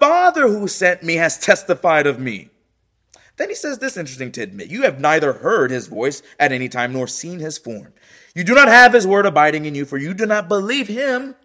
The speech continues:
whom he sent." So along with John the Baptist and the miracles and works and ministry of Jesus, you had God himself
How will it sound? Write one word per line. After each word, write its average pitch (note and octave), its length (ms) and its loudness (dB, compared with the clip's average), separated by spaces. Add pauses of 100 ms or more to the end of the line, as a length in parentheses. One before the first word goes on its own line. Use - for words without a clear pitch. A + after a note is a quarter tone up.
(500)
whom D3 140 -10
he D#3 80 -10
sent." - 480 -16 (1700)
So A3 260 4
along F3+ 420 2
with E3+ 140 -2
John B2+ 200 -4
the A#2 100 -10
Baptist A2 480 -10
and A#2+ 140 -14
the A#2 60 -14
miracles A#2 600 -8
and G#2+ 140 -16
works C#3 340 -10
and G2+ 120 -14
ministry C#3 360 -10
of G2 120 -16
Jesus, C#3 360 -8
you A#2+ 100 -12
had C#3+ 200 -6
God G#3+ 300 -2
himself D4+ 640 -8